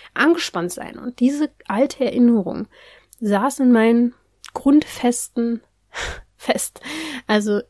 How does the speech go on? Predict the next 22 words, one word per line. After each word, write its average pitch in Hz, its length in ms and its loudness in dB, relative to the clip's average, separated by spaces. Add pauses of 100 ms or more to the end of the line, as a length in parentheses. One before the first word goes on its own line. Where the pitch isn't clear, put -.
im 269 300 2
Becken, 185 460 -2
im, 254 360 -2
in 277 160 -4
der 247 140 2 (140)
Hüfte, 208 640 -4 (460)
in 262 160 2
meinen 254 280 2
Nieren, 214 600 4
zu, - 180 -12
in 240 340 -2
den 247 140 2
Muskeln, 226 680 0 (960)
die 247 80 -2
von 269 220 -2
den 262 160 4
Nieren 240 280 6
zu - 120 -2
den 233 240 2
Wirbeln, 220 460 2 (480)
äh, 190 120 2
laufen. 190 880 0